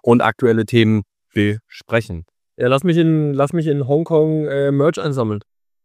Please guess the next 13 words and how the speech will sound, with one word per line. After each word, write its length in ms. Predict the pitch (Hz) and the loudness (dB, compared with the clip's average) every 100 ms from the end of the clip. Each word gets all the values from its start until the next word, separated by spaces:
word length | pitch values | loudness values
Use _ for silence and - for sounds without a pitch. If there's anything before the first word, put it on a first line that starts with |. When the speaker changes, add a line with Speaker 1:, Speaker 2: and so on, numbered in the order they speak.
| _ _ _ 110 | _ _ _ 0
Speaker 1:
Ja, 280 | 131 180 120 | 0 0 -4
genau 200 | 123 131 | -2 0
richtig. 260 | 143 127 | -2 -4
Du 80 | 107 | -6
bist 120 | 127 | -4
ja 80 | 143 | -4
auf 80 | 135 | -4
der 120 | 135 | -4
Konsensus, 600 | 135 120 117 139 185 - - | -4 -2 -2 -2 -4 -6 -8
äh, 80 | 135 | -4
Speaker 2:
Ab, 280 | 139 139 | -2 -2
Speaker 1:
demnächst. 360 | 139 143 160 | -2 -2 -2
Speaker 2:
ab 80 | 208 | -4